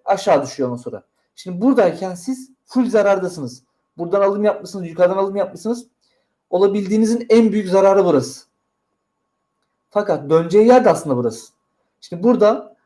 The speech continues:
arada bir şöyle bir gidip geliyor, gidip geliyor. Sizi oyalıyor aslında. Bunu da şöyle yapayım. Siz hala buradasınız ama gün geçiyor gün geçtikçe. Fakat buradan sonra bir, birkaç kere şöyle bir iki tık yap-, yapıyor yukarı.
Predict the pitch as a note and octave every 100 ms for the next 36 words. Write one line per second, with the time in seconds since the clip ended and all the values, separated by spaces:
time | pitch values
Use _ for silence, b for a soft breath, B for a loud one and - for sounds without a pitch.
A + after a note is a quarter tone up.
0 | b G#3+ A3+ A3+ A#3 A#3+ A3+ A3+ F#3+ G3
1 | G3 A3+ A#3 A3 G#3+ E3 E3+ F#3 F3 E3
2 | D#3 D#3 D#3+ F#3 E3 E3 F#3+ D3 - B2+
3 | C3 - _ _ _ _ _ _ _ _
4 | _ _ _ _ C#3 C3 D3+ C#3+ C3+ A#2+
5 | D3 _ _ _ _ _ _ _ _ _
6 | _ G3 G3+ G3+ G#3+ G#3 D#3+ - F#3 F3+
7 | F3 F3+ G#3 G3+ F#3 F#3 C#3 C#3+ C3+ -
8 | - - C3+ C3 B2+ - F3 A3 _ _
9 | _ _ C4 A#3+ - - A3+ A3 G#3+ G#3+
10 | G#3 A3+ - _ G#3 A#3 A3+ A#3 F#3 F#3
11 | G3 G3 A3 - - G3 F#3 E3 E3+ E3+
12 | E3+ E3+ C3 B2+ A#2